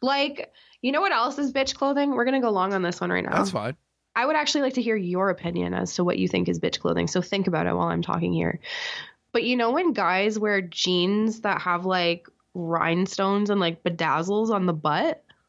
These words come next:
Speaker 2: Re-, I have never seen a man wear these.
Speaker 1: Stop. That's
Speaker 2: I
Speaker 1: like, a
Speaker 2: swear.
Speaker 1: thing. That's, like, the gangster thing in, like, Toronto, or it was for, like, time, like, beja-, bedazzled, like, jeans.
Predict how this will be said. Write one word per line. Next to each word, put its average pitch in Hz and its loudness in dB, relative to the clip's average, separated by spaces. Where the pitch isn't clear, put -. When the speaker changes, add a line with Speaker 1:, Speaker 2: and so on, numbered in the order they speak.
Speaker 2:
Re-, 156 -8
I 147 2
have 151 0
never 165 2
seen 160 0
a 147 2
man 131 -2
wear 107 -4
these. 73 -16
Speaker 1:
Stop. 220 -2
That's 190 0
Speaker 2:
I 254 2
Speaker 1:
like, 247 -2
a 254 2
Speaker 2:
swear. 262 -10
Speaker 1:
thing. 214 -2
That's, 190 -2
like, 240 -2
the 226 0
gangster 190 -2
thing 160 -2
in, - 0
like, 175 -2
Toronto, 170 -2
or 190 0
it 175 -2
was 185 0
for, 190 0
like, 175 -2
time, 175 -2
like, 170 -4
beja-, 175 -2
bedazzled, 180 0
like, 165 0
jeans. 151 -2